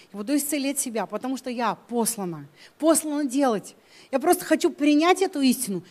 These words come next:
что я послана исцелять больных. Не в-, прийти в какое-то служение, знаете,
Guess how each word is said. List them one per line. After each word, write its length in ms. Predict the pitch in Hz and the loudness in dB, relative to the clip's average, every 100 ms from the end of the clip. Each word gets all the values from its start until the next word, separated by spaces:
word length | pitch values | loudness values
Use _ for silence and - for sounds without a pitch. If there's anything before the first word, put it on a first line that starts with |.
| - | -8
что 160 | - | 0
я 160 | 269 254 | 2 2
послана 480 | 262 330 311 294 277 | 2 2 2 0 -2
исцелять 420 | - 240 233 233 | -2 0 0 0
больных. 480 | 226 220 214 - - _ _ _ _ _ _ _ | -4 -4 -4 -6 -14 _ _ _ _ _ _ _
Не 100 | 262 | 0
в-, 180 | 277 - | 0 0
прийти 300 | 302 294 359 | 0 0 -2
в 60 | - | -4
какое-то 360 | 262 262 254 | -2 -2 -2
служение, 640 | - 226 196 214 208 175 | -4 -8 -6 -2 -2 -2
знаете, 460 | 165 185 175 - 156 | -6 -8 -8 -10 -18